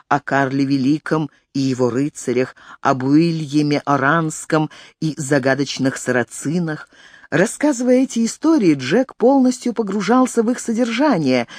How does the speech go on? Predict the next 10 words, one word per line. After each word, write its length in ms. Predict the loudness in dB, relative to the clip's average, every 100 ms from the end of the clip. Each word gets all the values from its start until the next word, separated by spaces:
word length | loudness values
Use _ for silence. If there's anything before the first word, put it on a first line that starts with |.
| -20 -4
и 160 | -2 0
Алина 480 | 0 0 0 0 0
любила 400 | 0 2 2 2
наблюдать, 580 | -2 -2 0 0 0 -4
как 180 | -6
меняется 520 | -2 0 0 -2 -4 0
выражение 640 | 0 0 -2 -2 -4 -4
его 260 | -2 -2 -2
юного 380 | -2 -2 -2
лица. 560 | -2 -4 -6 -4 -4